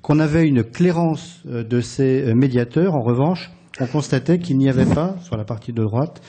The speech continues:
qu'il n'y avait pas de variation des taux plasmatiques malgré la clairance que l'on pouvait obtenir. En pratique clinique, euh, assez récemment, euh, Didier Payen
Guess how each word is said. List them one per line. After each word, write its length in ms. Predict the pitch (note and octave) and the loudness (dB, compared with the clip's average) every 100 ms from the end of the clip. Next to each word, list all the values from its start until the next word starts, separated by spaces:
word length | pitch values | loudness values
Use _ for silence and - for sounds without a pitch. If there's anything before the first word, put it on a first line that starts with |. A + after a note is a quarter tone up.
| - - | -20 -4
qu'il 140 | C3+ | 2
n'y 80 | C#3 | 2
avait 120 | C3+ | 2
pas 160 | C3 F3 | 2 0
de 80 | |
variation 460 | D3+ C#3+ C3 A#2+ E3 | 0 2 0 0 0
des 120 | C3 | 0
taux 160 | - E3+ | 0 -2
plasmatiques 640 | D3 B2 B2+ - E3 - | -2 -6 -8 -8 -12 -10
malgré 540 | B2 C3+ C#3 A#2+ D3+ E3+ - - | -2 -2 -2 -2 -2 -4 -12 -8
la 120 | B2+ B2 | -6 -2
clairance 340 | C3+ C3 C#3+ | -2 -2 -4
que 80 | B2 | -4
l'on 100 | A#2 | -2
pouvait 260 | B2 C3+ C3 | 0 -2 -2
obtenir. 400 | - G#2+ F#2 F2+ - _ _ _ - - - - _ _ _ _ _ _ _ _ _ _ _ | -2 -4 -4 -8 -16 _ _ _ -20 -20 -20 -20 _ _ _ _ _ _ _ _ _ _ _
En 80 | - | -4
pratique 360 | - E3+ F3+ E3+ | -2 0 -2 0
clinique, 480 | E3 D#3+ A3 - D3 | 2 4 2 -2 -4
euh, 920 | A2+ A#2 C#3 B2+ A#2+ A#2 A2 A2 G#2+ G#2 - - - | -4 -4 -6 -4 -2 -2 -2 -2 -4 -8 -16 -18 -12
assez 320 | D#2+ - F3 | -8 -4 0
récemment, 640 | D3+ C3+ B2+ B2+ D3 A3 A3+ - - | 0 0 2 2 2 0 -6 -12 -8
euh, 1040 | C3 B2+ B2 A#2+ A#2 A2 G#2+ G#2+ A2+ A#2+ A#2+ | -2 0 0 0 0 -2 -4 -6 -8 -8 -10
Didier 340 | A#2 E3 E3+ | -2 0 0
Payen 520 | E3+ C3+ C3+ D3+ A3+ | 0 0 2 2 0